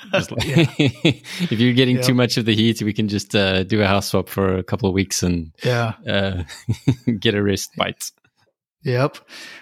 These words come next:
Speaker 1: I love hoodie season. That's my favorite. Just throw on a hoodie and my, I don't care. My, my feet are freezing. That's okay. But, uh, yeah, things are going pretty good. Um,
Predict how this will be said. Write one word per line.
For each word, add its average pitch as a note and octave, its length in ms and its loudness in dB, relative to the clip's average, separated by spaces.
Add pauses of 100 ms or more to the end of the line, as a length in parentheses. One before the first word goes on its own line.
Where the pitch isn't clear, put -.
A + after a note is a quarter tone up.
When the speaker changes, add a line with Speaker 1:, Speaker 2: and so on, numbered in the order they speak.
Speaker 1:
I D3+ 100 4
love C#3+ 420 4
hoodie B2+ 220 0
season. A#2+ 360 -2
That's C3 180 -4
my A#2+ 120 -2
favorite. B2 540 -4
Just - 200 -8
throw B2+ 200 0
on B2+ 120 2
a A#2+ 60 0
hoodie C3+ 380 0
and A#2 280 -4 (840)
my, B2+ 140 4
I B2+ 80 6
don't C#3+ 140 2
care. D3 140 2
My, B2+ 140 2 (220)
my B2 180 0
feet B2+ 260 2
are A#2+ 80 0
freezing. A#2 380 -4
That's A#2 240 -8
okay. A2 420 -6 (500)
But, C#3+ 300 2
uh, C#3+ 240 4
yeah, F3 160 2
things G#3 240 0
are A3+ 60 0
going A3+ 120 4
pretty G3+ 200 0
good. D#3+ 300 4
Um, C#3 800 2